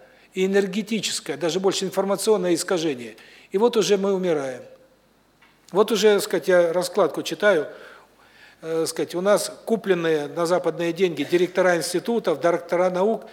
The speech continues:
я читал неоднократно эти статьи. Это полезно, это хорошо, это процветание.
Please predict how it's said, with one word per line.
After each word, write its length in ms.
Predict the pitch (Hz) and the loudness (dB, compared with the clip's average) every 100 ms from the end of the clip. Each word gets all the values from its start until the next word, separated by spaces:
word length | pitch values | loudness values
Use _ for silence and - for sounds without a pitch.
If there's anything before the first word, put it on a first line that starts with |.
| - - | -20 -12
я 140 | 165 165 | -4 -2
читал 340 | 220 226 190 | -2 2 2
неоднократно 600 | 175 175 185 214 196 - | 2 -2 -2 0 0 0
эти 160 | 151 156 | -6 -4
статьи. 400 | - 156 - 120 | -4 -6 -6 -6
Это 200 | 151 196 | -2 -2
полезно, 440 | 196 226 233 185 190 | 0 2 2 2 0
это 180 | 180 | -2
хорошо, 480 | 202 214 214 - 202 | -2 -2 -2 -4 -2
это 160 | 175 190 | -2 -4
процветание. 680 | 190 180 202 202 165 139 | -6 -8 -4 -2 -2 -4